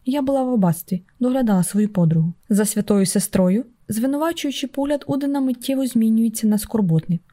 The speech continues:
«Вона прийшла до тями? Щось пам'ятає?» «На жаль, ні.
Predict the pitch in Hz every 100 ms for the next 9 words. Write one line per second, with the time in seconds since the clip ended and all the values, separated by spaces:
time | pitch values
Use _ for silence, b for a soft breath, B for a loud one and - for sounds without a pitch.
0 | - 202 196 185 - 190 180 180 190 226
1 | 285 - - 214 - 202 196 196 277 294
2 | - - 302 330 311 311 220 165